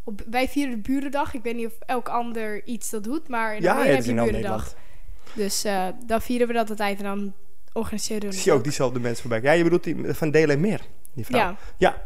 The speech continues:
Speaker 2: superleuke, lieve vrouw. Nee, inderdaad. Ehm, nee, daar wil ik het mee afronden. We hebben echt genoten.
Speaker 1: Ja.
Speaker 2: Iedereen ook volgens mij die er was.
Speaker 1: Ja.
Speaker 2: Eh,
Speaker 1: Iedereen zag je lachen, iedereen had lol.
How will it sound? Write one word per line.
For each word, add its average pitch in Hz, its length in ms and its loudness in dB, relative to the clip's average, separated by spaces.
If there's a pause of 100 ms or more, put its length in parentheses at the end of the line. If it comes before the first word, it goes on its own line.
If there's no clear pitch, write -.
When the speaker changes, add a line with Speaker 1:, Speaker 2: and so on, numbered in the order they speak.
Speaker 2:
superleuke, 120 600 0
lieve 113 200 -2
vrouw. 104 280 0
Nee, 135 120 2
inderdaad. 180 600 2
Ehm, 151 460 4 (500)
nee, 220 140 0
daar 190 140 4
wil 196 100 4
ik 170 80 0
het 143 100 0
mee 139 100 -2
afronden. 226 480 2
We 135 60 2
hebben 160 180 4
echt - 160 -2
genoten. 139 460 0 (420)
Speaker 1:
Ja. 269 340 2 (100)
Speaker 2:
Iedereen 160 400 4
ook 208 120 2
volgens 208 240 -2
mij 202 160 -2
die 202 120 -2
er 202 80 2
was. 233 260 -2 (160)
Speaker 1:
Ja. 302 280 0 (580)
Speaker 2:
Eh, 143 140 6
Speaker 1:
Iedereen 127 240 6
zag 117 180 0
je 110 80 -4
lachen, 202 800 -4
iedereen 202 260 -4
had 196 140 -4
lol. 196 400 -4